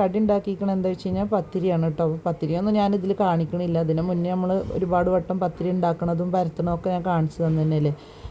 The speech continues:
അപ്പോൾ നിങ്ങൾ ദിവസം ഞാൻ ഇങ്ങനെ പത്തിരി ഉണ്ടാക്കണതും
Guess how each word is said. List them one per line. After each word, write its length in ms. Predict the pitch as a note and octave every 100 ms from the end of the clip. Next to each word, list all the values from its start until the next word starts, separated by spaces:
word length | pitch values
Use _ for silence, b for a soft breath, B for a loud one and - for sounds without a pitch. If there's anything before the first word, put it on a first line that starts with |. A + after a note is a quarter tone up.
| -
അപ്പോൾ 160 | D#3 E3+
നിങ്ങൾ 340 | F3+ F3+ F#3+
ദിവസം 440 | F3+ E3 D#3+ -
ഞാൻ 220 | G#3+ G3+ G#3
ഇങ്ങനെ 380 | G#3 G3+ G3+
പത്തിരി 360 | G3+ G3+ - F#3+
ഉണ്ടാക്കണതും 640 | F#3+ F3+ F3+ F3+ F3+ F3+